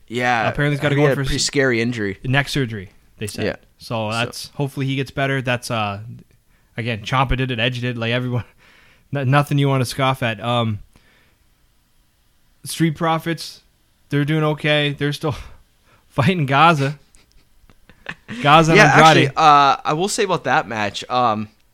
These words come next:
Speaker 1: like, I'm kinda bored with, like, the tag scene, but I thought this match that, um, the Street Profits had with Cesaro and Nakamura had a very creative ending where
Speaker 2: That was good, yeah.
Speaker 1: um, they did, uh, I believe it was Cesaro did a superplex off the top rope,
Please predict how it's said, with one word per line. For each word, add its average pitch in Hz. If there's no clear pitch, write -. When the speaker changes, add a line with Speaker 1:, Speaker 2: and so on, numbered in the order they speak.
Speaker 1:
like, 131
I'm 147
kinda 214
bored 143
with, 131
like, 117
the 110
tag 131
scene, 139
but 107
I 110
thought 147
this -
match 123
that, 107
um, 90
the 123
Street 151
Profits 143
had 135
with 123
Cesaro 127
and 120
Nakamura 113
had 123
a 107
very 117
creative 113
ending 143
where 113
Speaker 2:
That 151
was 147
good, 117
yeah. 110
Speaker 1:
um, 120
they 135
did, 135
uh, 135
I 110
believe 151
it 185
was 143
Cesaro 135
did 127
a 113
superplex -
off 143
the 127
top 135
rope, 131